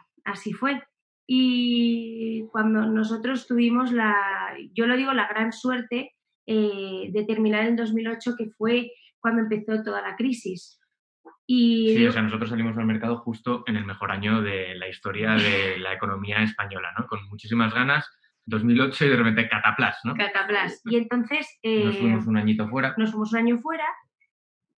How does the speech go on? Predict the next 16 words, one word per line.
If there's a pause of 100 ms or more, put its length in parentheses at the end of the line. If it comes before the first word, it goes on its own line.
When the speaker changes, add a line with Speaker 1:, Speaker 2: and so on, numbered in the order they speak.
(200)
Speaker 1:
Y
cuando
volvimos,
eh,
literal,
montamos
una
agencia
en
nuestra
casa, (200)
en
el
salón
de
Speaker 2:
Pero